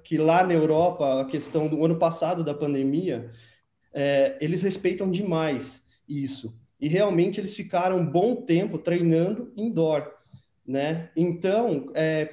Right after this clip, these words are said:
cada organismo pode se comportar de uma forma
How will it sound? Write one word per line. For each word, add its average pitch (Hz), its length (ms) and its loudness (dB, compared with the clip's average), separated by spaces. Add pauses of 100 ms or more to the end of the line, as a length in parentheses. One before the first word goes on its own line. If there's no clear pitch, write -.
(160)
cada 214 320 -4
organismo 156 840 -2
pode 175 520 2
se - 140 -12
comportar 196 600 -2
de 185 80 -4
uma 220 180 -2
forma 160 580 0